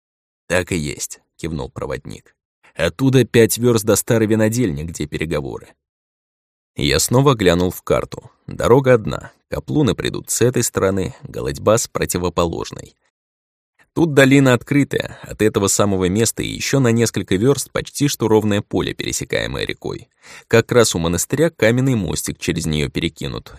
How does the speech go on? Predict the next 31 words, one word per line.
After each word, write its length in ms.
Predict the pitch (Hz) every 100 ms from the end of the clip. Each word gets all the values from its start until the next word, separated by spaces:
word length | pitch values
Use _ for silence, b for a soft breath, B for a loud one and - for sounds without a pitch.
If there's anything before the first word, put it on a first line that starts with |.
| -
небось 400 | 78 98 139 -
монахами 420 | 110 117 - 110
и 60 | 92
построенный. 760 | 107 - 131 92 55 - _ _ _
Места 400 | - 73 95 -
для 160 | 131 120
засады 440 | 117 117 120 120
здесь 380 | 98 73 87 -
нет. 300 | - - - _ _ B B -
Дальше 340 | 101 131 -
на 140 | 127 120
склоны 320 | - 135 123
у 80 | 101
поворота 420 | 104 107 120 110
дороги 300 | 101 110 104
не 140 | 101
заберёшься, 600 | 101 101 120 101 - - - -
охрана 440 | - - 120 98
заметит, 420 | - 50 - - - -
да 160 | 73 78
и 140 | 73
наверняка 560 | 71 73 78 95 - 160
эти 260 | 127 -
места 320 | 95 92 131
осмотрят 500 | 117 - 123 131 113 -
перед 260 | - -
тем, 200 | - 131
как 220 | 120 82
их 160 | 104 -
владетели 500 | 98 101 82 - -
проедут. 540 | - 55 55 - -